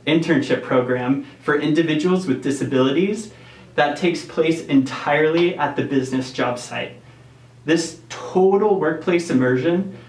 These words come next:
blends hands-on work experience and support, along with classroom instruction, career exploration, resume writing, and interview prep. The entire goal here is for each individual to have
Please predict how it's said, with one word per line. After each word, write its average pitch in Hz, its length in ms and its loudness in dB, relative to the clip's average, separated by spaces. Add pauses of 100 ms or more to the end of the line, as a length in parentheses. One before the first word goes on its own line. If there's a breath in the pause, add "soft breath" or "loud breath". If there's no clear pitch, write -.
(160 loud breath)
blends 143 420 2
hands-on 160 720 0
work 127 200 0
experience 147 800 -2
and 170 220 0
support, - 680 0 (400 loud breath)
along 151 380 2
with 135 220 -2
classroom 165 480 2
instruction, 190 1000 0 (200)
career 151 400 2
exploration, 151 1200 0 (160)
resume 185 480 2
writing, 175 640 0
and 147 220 0
interview 127 480 0
prep. - 260 -10 (800 soft breath)
The 151 140 2
entire 226 560 0
goal 156 340 2
here 123 500 0 (160)
is 131 160 0
for 147 120 2
each 139 300 0
individual 156 680 0
to - 100 -6
have 127 380 -2